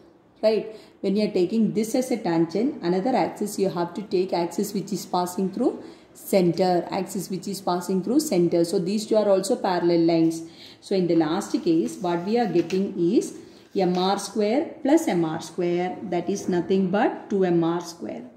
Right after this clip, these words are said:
So remember what I told now. For a ring, there are total four axes. This is a ring. First case is the moment of inertia passing through the center, this one. That is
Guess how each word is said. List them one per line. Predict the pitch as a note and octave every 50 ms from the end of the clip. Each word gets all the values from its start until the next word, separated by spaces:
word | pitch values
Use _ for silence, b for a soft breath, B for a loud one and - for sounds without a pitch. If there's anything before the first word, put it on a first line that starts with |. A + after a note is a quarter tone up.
| - _ _ _ _ _ _ B B B B B B B
So | - - G3 F#3+
remember | F3 F3 F3 F3 E3+ F3 F3+ F3+ E3+ G#3 B3 D#4+ E4 D#4+ A#3
what | E3+ E3+ E3+ E3+ -
I | G#3+ A3+
told | G#3+ - F#3 E3+ E3+ E3 E3
now. | E3 D#3+ E3+ G#3+ E4+ - - B B B B B B B -
For | G3+ F#3+
a | F#3+ F3+ E3 D#3+
ring, | F3 F#3+ A#3 E4 F#4+ D#4+ A3+ F3
there | F3 F3 E3+ E3+
are | E3 - -
total | G3+ E3+ D#3+ - G3 B3
four | - - G3+ F3 F3+ F3 F3
axes. | E3 E3 E3 - - G#3+ G3+ - - - - - - F#3
This | F3+ F3 - -
is | G3+ F3+ - G#3
a | G3 F#3+
ring. | F3+ F3+ F3 F3 - - - - - - - _ - - - - - - - _ _ - - _ B B B B B B -
First | - - A3 G#3+ A3 -
case | D4 - - G3 E3+ E3 - -
is | F#3 G#3+ D4 F4 - - B B B B _ -
the | G3+
moment | F#3 F#3 F3 E3+ F3+ G#3+ A#3+ C#4+
of | C4+ - -
inertia | F#3+ E3+ E3+ E3 E3 E3 - B3 B3 B3+ -
passing | F3 C#3+ C#3 - - G3+ G3 -
through | - F3 F3
the | F3 A3+ A#3
center, | - G3+ F3 F3+ E3+ E3+ F#3+ G3 - -
this | F#3 F#3 F#3 - - -
one. | - - - - - - - _ _ - _ _ - - B B B B B B B B B _ _ _ _ - _ _ _ _ -
That | G3 F#3 - -
is | C4 G4 - -